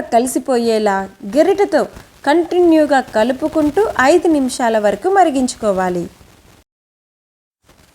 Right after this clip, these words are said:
అలా ఐదు నిమిషాలు అయిన తర్వాత పాలంతా కూడా చిక్కపడిందండి. ఇలా ఈ స్టేజ్లో ఉన్నప్పుడు ఇందులో నాలుగు టేబుల్ స్పూన్ల చక్కెరని వేసుకోవాలి.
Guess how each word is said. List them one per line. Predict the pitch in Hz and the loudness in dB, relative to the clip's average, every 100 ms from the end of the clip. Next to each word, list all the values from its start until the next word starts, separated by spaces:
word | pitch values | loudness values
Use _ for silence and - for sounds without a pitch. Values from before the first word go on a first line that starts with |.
| 262 | 4
అలా | 330 359 359 254 | 6 6 4 2
ఐదు | 269 311 | 2 4
నిమిషాలు | 311 311 381 330 - | 2 4 4 4 2
అయిన | 226 269 269 | 0 0 0
తర్వాత | 233 233 226 233 233 | 0 0 0 -4 0
పాలంతా | 302 349 359 311 294 | 2 4 4 2 0
కూడా | - 415 | -2 -4
చిక్కపడిందండి. | - 302 269 247 240 226 233 403 - _ _ _ - | -2 -2 0 0 0 0 0 -4 -6 _ _ _ 2
ఇలా | 349 381 339 | 6 6 6
ఈ | 320 320 | 2 0
స్టేజ్లో | - 285 254 247 214 202 | 0 0 0 0 0 0
ఉన్నప్పుడు | 214 220 247 359 571 - 330 | -2 -2 -2 -4 -4 -6 0
ఇందులో | 320 320 226 - - _ - 262 | 2 4 2 0 -12 _ -4 0
నాలుగు | 320 359 339 294 | 2 2 2 2
టేబుల్ | 285 254 254 | 2 0 -6
స్పూన్ల | - 247 220 - | -6 -2 -2 -2
చక్కెరని | 226 - 247 262 254 | -8 -6 -6 -4 -2
వేసుకోవాలి. | 247 - 254 247 247 302 | -4 -2 -2 2 2 0